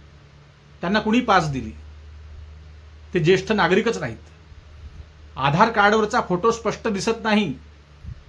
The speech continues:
कंडक्टर म्हणतो, "मी कसं ओळखू ज्येष्ठ नागरिक आहे, हाच आहे की दुसरा कोणी आहे?"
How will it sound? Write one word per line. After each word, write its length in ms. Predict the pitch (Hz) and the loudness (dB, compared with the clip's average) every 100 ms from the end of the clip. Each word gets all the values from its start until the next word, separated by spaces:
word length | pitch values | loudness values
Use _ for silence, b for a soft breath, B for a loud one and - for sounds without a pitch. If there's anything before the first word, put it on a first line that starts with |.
| - - - - - - - - - - | -20 -20 -20 -20 -20 -20 -20 -20 -14 -4
कंडक्टर 360 | 185 214 220 | 0 0 2
म्हणतो, 320 | 220 196 196 | 2 2 2
"मी 100 | 233 247 | 2 2
कसं 280 | 208 180 | 0 2
ओळखू 440 | 226 220 214 254 226 | 2 2 2 0 0
ज्येष्ठ 280 | 160 175 220 | 0 -2 0
नागरिक 400 | 208 185 214 214 | 0 0 0 0
आहे, 260 | 170 202 | 0 0
हाच 320 | 214 135 - 185 | 0 2 2 0
आहे 180 | 170 | -2
की 120 | 208 202 | -2 -4
दुसरा 260 | 175 214 | -4 -4
कोणी 200 | 214 202 | -4 -4
आहे?" 160 | 160 | -6